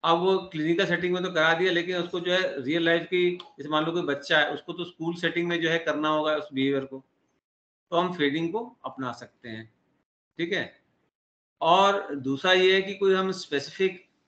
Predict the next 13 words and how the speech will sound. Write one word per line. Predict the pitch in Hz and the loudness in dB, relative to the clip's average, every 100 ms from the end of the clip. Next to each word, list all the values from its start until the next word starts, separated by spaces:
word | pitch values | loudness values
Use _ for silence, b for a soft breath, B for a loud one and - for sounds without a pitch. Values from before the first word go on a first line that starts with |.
| _ - | _ -4
reinforcer | 135 160 170 170 165 185 | 0 0 0 -2 0 0
जो | 180 175 | 0 0
है, | 160 165 165 - _ - | 2 2 0 -8 _ -12
जो | 127 143 | -2 0
individual | 139 143 156 156 | 0 0 -2 -2
का | 160 143 | 0 2
है, | 147 151 - _ _ _ _ _ _ _ _ | 0 -4 -10 _ _ _ _ _ _ _ _
उसको | 160 143 - 190 | -8 -6 -2 2
भी | 185 180 | 4 4
हम, | 180 180 185 - | 2 -2 -8 -12
अ, | 156 143 139 135 131 123 123 113 | -8 -6 -4 -6 -6 -8 -12 -4
continue | 151 143 160 160 160 | 0 0 0 -2 -2
करें | 156 151 151 151 | 0 2 0 -4